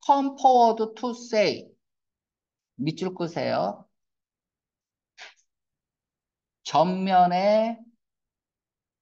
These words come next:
나서서 말하다. 여러분들 이거 봐. 여기 밑줄 꺼져 있어도 똑같은 말이죠. 얘랑 얘랑 똑같은 말이에요.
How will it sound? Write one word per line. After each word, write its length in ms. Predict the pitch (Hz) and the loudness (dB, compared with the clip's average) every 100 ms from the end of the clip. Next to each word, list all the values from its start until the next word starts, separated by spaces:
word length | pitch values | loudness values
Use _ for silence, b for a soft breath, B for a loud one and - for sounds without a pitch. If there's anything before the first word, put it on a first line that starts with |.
| _ _ _ | _ _ _
나서서 1300 | 104 123 139 143 151 139 139 185 208 214 220 226 _ _ _ _ _ _ | -2 2 2 0 -2 -4 -4 -2 0 0 -2 -8 _ _ _ _ _ _
말하다. 1120 | - 110 127 135 139 139 131 123 - 90 - _ _ _ - | -8 -2 0 0 -2 -4 -6 -6 -6 -10 -12 _ _ _ -2
여러분들 580 | 208 269 269 247 247 196 | 2 4 4 2 2 0
이거 240 | 202 220 | 2 2
봐. 420 | 156 127 139 110 147 | 4 4 4 2 0
여기 280 | 202 240 | 0 0
밑줄 340 | 165 175 247 233 | -6 -8 -10 -2
꺼져 280 | 226 220 196 | 0 0 -2
있어도 380 | 180 170 170 | -4 -8 -10
똑같은 400 | 165 226 247 247 | -8 -4 -4 -2
말이죠. 400 | 220 160 127 123 127 | 0 0 0 -4 -2
얘랑 340 | 156 214 214 | 0 0 -2
얘랑 280 | 139 160 175 | -2 -4 -6
똑같은 400 | 202 233 233 240 | -8 -8 -6 -4
말이에요. 720 | 196 117 147 156 110 - - | -2 -4 -6 -12 -12 -14 -16